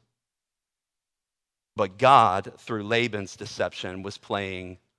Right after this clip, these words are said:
four D chess, which he always does with us, friends. These aren't coincidences. God is sovereignly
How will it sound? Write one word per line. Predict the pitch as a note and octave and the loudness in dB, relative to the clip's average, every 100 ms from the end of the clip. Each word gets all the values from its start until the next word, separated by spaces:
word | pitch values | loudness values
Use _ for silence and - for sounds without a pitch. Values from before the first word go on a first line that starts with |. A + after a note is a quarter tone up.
| _ _ _ _ | _ _ _ _
four | A#2 A#2+ | 0 0
D | A2 A2 | 0 -6
chess, | - F2+ D#2+ - - - _ _ _ _ _ _ _ _ - | -6 -8 -10 -14 -20 -20 _ _ _ _ _ _ _ _ -8
which | A2 - | -8 -6
he | A2 G2+ | -8 -6
always | G2+ G2+ G2 G2 - | -4 -2 -2 -6 -8
does | G2+ F2 F2 - | -6 -6 -8 -14
with | - F2 | -12 -10
us, | D#2 E2 - - - _ _ - | -8 -10 -12 -18 -20 _ _ -14
friends. | F#2 D#2 D#2+ - - _ _ _ _ _ _ _ _ _ _ - | -12 -12 -18 -18 -18 _ _ _ _ _ _ _ _ _ _ -4
These | D3 - | -4 -2
aren't | C#3+ E3 D#3+ | 0 0 -2
coincidences. | - C3 B2+ A#2+ G#2 F2 - - - - - _ _ _ _ _ _ _ _ _ _ _ _ _ A#2 | -10 -6 -6 -6 -10 -14 -16 -20 -20 -20 -20 _ _ _ _ _ _ _ _ _ _ _ _ _ -2
God | D3+ F3+ D#3 | 6 8 6
is | A2 G#2+ A2+ | 2 -2 -12
sovereignly | - - - F3 D#3 A2+ F2+ E2+ E2 E2+ | -12 -10 -4 -2 -2 -2 -8 -12 -14 -16